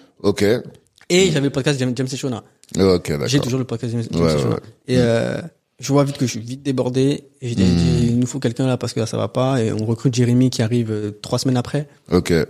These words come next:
Speaker 2: Et j'ai pas mal de personnes de LinkedIn qui viennent pour répondre, pour, pour répondre à ta, à ta question.
Speaker 1: Hmm.
Speaker 2: Euh, parce qu'ils avaient vu le projet.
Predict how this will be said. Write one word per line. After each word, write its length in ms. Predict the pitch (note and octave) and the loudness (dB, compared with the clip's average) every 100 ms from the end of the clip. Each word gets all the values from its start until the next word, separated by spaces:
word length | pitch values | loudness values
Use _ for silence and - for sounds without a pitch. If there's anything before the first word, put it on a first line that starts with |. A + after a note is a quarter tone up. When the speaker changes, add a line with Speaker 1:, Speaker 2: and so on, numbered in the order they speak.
| - _ B2+ | -8 _ 0
Speaker 2:
Et 220 | C#3 D3 | 4 4
j'ai 120 | B2 | 2
pas 100 | A#2+ C#3+ | 0 2
mal 160 | E3 | 2
de 120 | C3+ | 2
personnes 260 | B2 B2+ C#3 | 0 2 2
de 80 | B2 | 2
LinkedIn 400 | B2+ B2 B2+ B2 | 0 0 -2 -2
qui 120 | A2+ | -2
viennent 160 | A2 G#2+ | -6 -6
pour 100 | A2 | -10
répondre, 320 | G2+ G#2 G#2 G#2 - - - | -8 -8 -6 -8 -10 -14 -18
pour, 120 | - G2+ | -20 -18
pour 140 | - | -10
répondre 240 | G#2 G#2+ G#2+ | -8 -4 -6
à 40 | |
ta, 60 | G#2+ | -8
à 60 | - | -8
ta 100 | G#2+ | -8
question. 380 | G#2+ - C#3 C#3+ - | -8 -8 -10 -10 -2
Speaker 1:
Hmm. 80 | F#2 | 4
Speaker 2:
Euh, 460 | F#2 F#2 F2+ E2 | 6 6 6 4
parce 140 | D#2 D2 | 0 -4
qu'ils 160 | - | -6
avaient 180 | G#2 G2+ | -8 -6
vu 120 | F#2+ A2 | -10 -14
le 60 | |
projet. 720 | - G2 A2 A2 A2+ A#2 G#2+ | -14 -16 -10 -8 -6 -6 -8